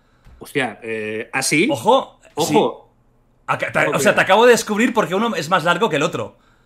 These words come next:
Speaker 1: Eh, claro, no, no, eh, todo, <laughs> eh,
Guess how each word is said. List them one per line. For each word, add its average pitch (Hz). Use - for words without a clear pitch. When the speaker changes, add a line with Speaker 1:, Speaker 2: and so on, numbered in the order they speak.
Speaker 1:
Eh, 135
claro, 160
no, 160
no, 180
eh, 143
todo, 240
<laughs> -
eh, 175